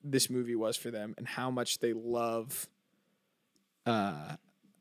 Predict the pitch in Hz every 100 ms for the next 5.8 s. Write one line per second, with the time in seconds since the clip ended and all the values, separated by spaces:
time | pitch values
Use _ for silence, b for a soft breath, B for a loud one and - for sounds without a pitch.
0 | _ _ - 151 143 135 127 120 113 120
1 | 117 117 92 69 80 - - _ _ _
2 | _ _ _ _ _ - 90 76 69 67
3 | - - _ _ _ _ _ - 98 -
4 | 62 - _ _ _ _ _ _ _ _
5 | _ _ _ _ _ _ _ 180